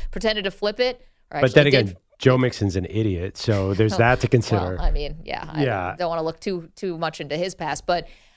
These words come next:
Speaker 1: I'm just saying, like, they've already used it as a rallying cry. This is something that Pat Riley, the great Pat Riley, one of the greatest coaches in sports, used to pull this kind of bull crap all the time with his teams.
Speaker 2: Yeah, but the divisional round of the playoffs, you think that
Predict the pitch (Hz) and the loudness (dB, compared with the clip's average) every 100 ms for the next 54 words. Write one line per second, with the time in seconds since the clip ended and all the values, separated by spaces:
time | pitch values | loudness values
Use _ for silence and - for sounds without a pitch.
0 | - 185 196 220 - 214 165 147 156 156 | -2 0 0 -2 2 2 0 -2 -4 0
1 | 190 202 208 233 214 190 196 170 170 151 | -2 2 2 2 -2 -2 -2 -2 -2 -2
2 | 160 156 151 147 139 - 214 349 453 466 | -2 -2 -4 -4 -6 -6 -6 -2 -2 -2
3 | 453 392 269 - 214 240 226 247 294 196 | -2 -2 -2 -2 0 0 2 0 0 -2
4 | 190 180 277 330 - - 349 220 202 220 | -4 0 -2 -2 -6 0 0 0 0 2
5 | 277 233 190 196 175 202 269 202 - 262 | 2 0 -2 -2 -2 -2 -2 -4 -2 -4
6 | 254 226 190 - - 226 185 170 - _ | -2 -8 -8 -6 -4 -2 -2 -4 -14 _
7 | - 247 277 233 202 - - 311 320 - | -6 -6 -6 -10 -14 -6 -2 0 -2 -4
8 | 311 285 269 202 _ 262 269 - 269 277 | -2 -2 -2 -6 _ -2 0 2 4 2
9 | 277 277 - 339 403 339 190 175 180 160 | 0 -2 -4 -4 -2 -4 -6 -6 -10 -10
10 | 120 135 196 175 147 143 160 170 160 143 | 0 4 4 4 4 4 4 4 2 4
11 | 135 117 - 147 117 - 131 - 123 113 | 4 2 2 2 2 0 0 2 0 0